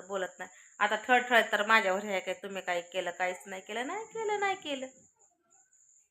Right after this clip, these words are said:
माणसाला आपण नाही केलेलं दिसत, वरच्या परमेश्वराला दिसतंय आपण किती करतो, कोणासाठी करतो, किती मनापासून करतो ते. मस्त डोकं टेन्शनवर आहे, पण जास्त टेन्शन काय दाखवून द्यायचं नाही आपल्याला.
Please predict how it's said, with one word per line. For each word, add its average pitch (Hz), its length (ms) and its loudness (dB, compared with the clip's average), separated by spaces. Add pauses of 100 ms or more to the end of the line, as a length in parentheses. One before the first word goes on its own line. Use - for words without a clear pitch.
(840)
माणसाला 247 440 6
आपण 277 220 6
नाही 294 140 4
केलेलं 285 340 2
दिसत, 262 300 -4
वरच्या 240 300 4
परमेश्वराला 196 640 -4
दिसतंय 185 360 -8
आपण 180 300 -4
किती 190 180 -10
करतो, 190 360 -6
कोणासाठी 240 500 4
करतो, 220 360 -4
किती 262 240 -6
मनापासून 214 520 2
करतो 190 340 -8
ते. - 180 -14 (1500)
मस्त 320 240 0
डोकं 330 320 6
टेन्शनवर 262 560 4
आहे, 240 120 6
पण 220 180 -2
जास्त 247 260 2
टेन्शन 226 340 -4
काय 208 160 -2
दाखवून 226 340 0
द्यायचं 220 280 -2
नाही 202 120 2
आपल्याला. 196 360 -2